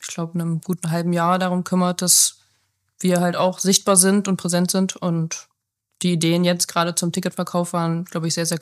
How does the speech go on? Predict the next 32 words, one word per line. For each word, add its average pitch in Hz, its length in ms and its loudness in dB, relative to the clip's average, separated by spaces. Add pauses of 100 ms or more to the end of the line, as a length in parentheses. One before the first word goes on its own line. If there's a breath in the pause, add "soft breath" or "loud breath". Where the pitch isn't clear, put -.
cool. 208 320 2
Auch, 175 340 -4 (160)
wie - 80 -6
du 175 80 0
schon 175 160 -2
gesagt 170 220 -4
hast, 170 120 -2
das - 140 -2
Video 180 220 2
mit 170 100 0
dem 175 80 0
kleinen 175 240 -2
Mädchen, 180 340 0
um 170 300 -6 (240)
so 185 60 -2
ein 170 80 2
bisschen 170 320 4
den 170 160 2
Song 180 240 4
von 180 200 2
Bella 180 500 2
auch - 180 -4
aufzunehmen, 180 560 0
der 170 160 2
jetzt 170 320 0 (880 loud breath)
morgen 196 420 2
erscheint 208 480 -2
tatsächlich, 202 560 -2
ähm, 170 480 -2 (380)
ist - 400 -2
sehr, 170 140 -2
sehr 170 100 -4